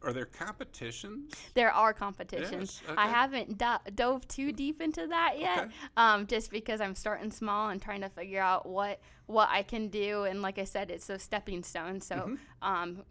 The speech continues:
Speaker 2: getting a chapter started was my first thing. Now we got
Speaker 1: Mm-hmm.
Speaker 2: that. Now it's looking for
Speaker 1: Sure.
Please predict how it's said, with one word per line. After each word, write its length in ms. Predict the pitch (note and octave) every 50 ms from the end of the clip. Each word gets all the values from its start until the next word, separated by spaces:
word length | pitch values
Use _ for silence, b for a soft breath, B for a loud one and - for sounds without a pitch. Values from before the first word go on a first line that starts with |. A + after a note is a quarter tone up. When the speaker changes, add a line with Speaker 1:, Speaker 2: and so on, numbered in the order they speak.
| - F#3+
Speaker 2:
getting 240 | G3 A3 G#3+ A3 G#3+
a 60 | G3 F#3+
chapter 320 | - G#3+ F3+ - - G3
started 400 | F#3+ - - G3+ F#3+ F#3 F#3 F#3
was 160 | F#3 F#3+ -
my 140 | G3+ F#3+ F#3+ - -
first 320 | E3 E3 F#3 - - -
thing. 280 | - E3+ E3+ F#3+ F#3+ G3
Now 180 | G3+ F#3+ F#3+ F#3+
we 80 | F#3+
got 160 | F#3+ F#3+ F3 D#3
Speaker 1:
Mm-hmm. 80 | C#3+ -
Speaker 2:
that. 240 | F#3 E3 - - F3
Now 200 | F#3 F#3 G3 F#3+
it's 220 | F3 E3 - -
looking 220 | F#3 F#3 - G#3 G3
for 140 | G3 G#3 G3
Speaker 1:
Sure. 80 | -